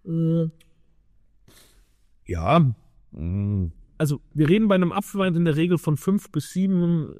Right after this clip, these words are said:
Speaker 1: äh, Volumenprozent. Also wir reden jetzt hier la-, über ungefähr die Hälfte, was wir vom Wein normalerweise gewöhnt sind. Wir haben jetzt hier in dem Fall fünf Komma fünf.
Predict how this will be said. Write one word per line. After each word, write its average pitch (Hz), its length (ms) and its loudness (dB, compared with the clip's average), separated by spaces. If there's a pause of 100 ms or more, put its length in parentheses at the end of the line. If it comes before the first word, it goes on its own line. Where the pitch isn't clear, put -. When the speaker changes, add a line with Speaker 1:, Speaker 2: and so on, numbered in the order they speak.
(100)
Speaker 1:
äh, 151 260 2
Volumenprozent. 202 680 2
Also 139 140 -2
wir 139 120 2
reden 156 140 2
jetzt 147 140 -2
hier 156 220 -2
la-, 131 280 -2
über 143 260 -2
ungefähr 165 320 0
die 127 140 2
Hälfte, 156 340 0
was 147 160 -6
wir 147 80 0
vom 127 220 -4
Wein 139 220 -2
normalerweise 185 680 0
gewöhnt 175 340 2
sind. 185 280 0 (840)
Wir 143 140 -2
haben 160 80 4
jetzt 156 120 0
hier 180 120 2
in 156 80 4
dem 180 180 4
Fall 170 160 2
fünf 185 280 2
Komma 147 200 2
fünf. 226 420 0